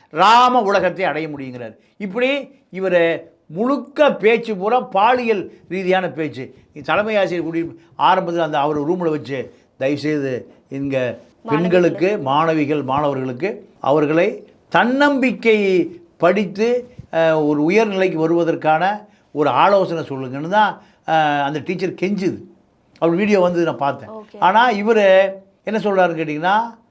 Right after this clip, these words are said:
Speaker 1: "நீ அழகா இல்ல, அசிங்கமா இருக்கியா, நீ செஞ்ச பாவம். உங்க அப்பன் கூலி வேலைக்கு போறானா, உன் பரம்பரையே செஞ்ச பாவம்.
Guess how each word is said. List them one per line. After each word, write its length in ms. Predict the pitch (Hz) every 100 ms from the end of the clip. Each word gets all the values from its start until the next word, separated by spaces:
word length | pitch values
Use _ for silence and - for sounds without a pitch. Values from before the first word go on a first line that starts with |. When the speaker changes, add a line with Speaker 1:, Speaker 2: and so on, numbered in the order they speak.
| _ _
Speaker 1:
"நீ 260 | 151 156
அழகா 540 | 143 127 180 202 208 175
இல்ல, 400 | 147 143 135 120
அசிங்கமா 340 | 165 196 196
இருக்கியா, 560 | 156 120 135 127 117 101 _
நீ 80 | 127
செஞ்ச 360 | 123 139 139
பாவம். 440 | - 120 110 110 - _
உங்க 140 | 170 190
அப்பன் 260 | 277 233
கூலி 180 | 220 277
வேலைக்கு 380 | 262 240 190 208
போறானா, 540 | 202 196 202 185 147 -
உன் 160 | - 208
பரம்பரையே 520 | 220 247 262 262 247
செஞ்ச 280 | 220 214 196
பாவம். 420 | 180 170 156 139